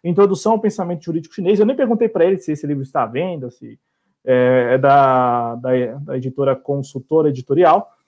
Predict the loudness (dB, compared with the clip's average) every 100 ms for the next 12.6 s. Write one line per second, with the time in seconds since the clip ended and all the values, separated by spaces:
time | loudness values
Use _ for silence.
0 | _ _ 0 2 2 0 -2 -4 -4 -2
1 | -2 -2 -8 -12 -14 -20 _ -6 0 2
2 | 2 0 -4 -12 -6 -2 2 4 4 2
3 | -4 -6 -12 _ _ -10 -6 -4 -2 -2
4 | -4 -4 -6 -6 -8 -6 0 2 2 -4
5 | -2 -2 -2 -2 -4 -6 -16 -20 _ _
6 | _ -6 -4 -2 -2 -4 -6 -8 -18 _
7 | _ _ -2 0 4 4 2 -2 _ _
8 | 0 2 2 2 4 2 0 2 4 4
9 | 4 4 2 -2 -6 -8 _ _ -18 -18
10 | _ -4 -2 0 -2 -4 -6 -8 -10 -2
11 | -2 -4 -14 _ _ -4 -4 -10 _ -12
12 | -6 -6 -6 -10 -12